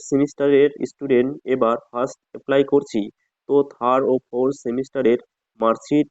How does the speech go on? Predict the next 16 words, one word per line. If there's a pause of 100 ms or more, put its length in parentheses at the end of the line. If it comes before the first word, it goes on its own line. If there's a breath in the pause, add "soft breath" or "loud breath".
(340)
হিসাবে
কি,
আহ, (100)
করছি, (120)
ঠিক
আছে? (320)
হ্যাঁ,
হয়ে
যাবে, (760)
কারণ (500)
ফিফথ
সেমিস্টারে
যখন
উঠছো,
ঠিক
আছে,